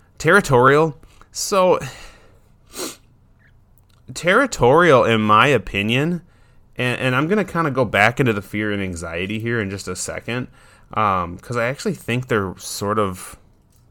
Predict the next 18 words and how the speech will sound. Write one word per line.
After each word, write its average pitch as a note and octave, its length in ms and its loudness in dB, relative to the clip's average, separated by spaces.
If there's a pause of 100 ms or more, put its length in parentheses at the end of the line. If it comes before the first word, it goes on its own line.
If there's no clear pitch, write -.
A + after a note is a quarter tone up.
(100)
confused. F#2+ 760 -6 (360)
So, - 420 0 (680)
territorial, A#2 800 6
the - 160 0
dog's B2+ 280 8
barking, G#2+ 360 6
saying, G2 260 0
"Get G#2 180 2
off F#2+ 240 6
my F2 160 0
property," - 680 -6 (640)
right? F#2 360 -2
They're - 120 -10
saying, F#2 220 -6
"Get C#3+ 180 4
off B2+ 180 6
my A#2 100 2
property, - 460 0